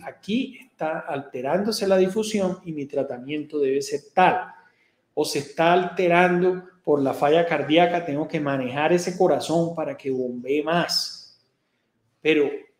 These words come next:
finalmente les quiero transmitir, lo que no puedo hacer, lo que no puede hacer un médico es prescribir oxígeno como si eso fuera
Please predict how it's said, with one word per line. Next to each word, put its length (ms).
finalmente 640
les 180
quiero 200
transmitir, 600
lo 120
que 120
no 160
puedo 240
hacer, 440
lo 140
que 120
no 140
puede 200
hacer 200
un 140
médico 440
es 500
prescribir 520
oxígeno 520
como 200
si 140
eso 180
fuera 400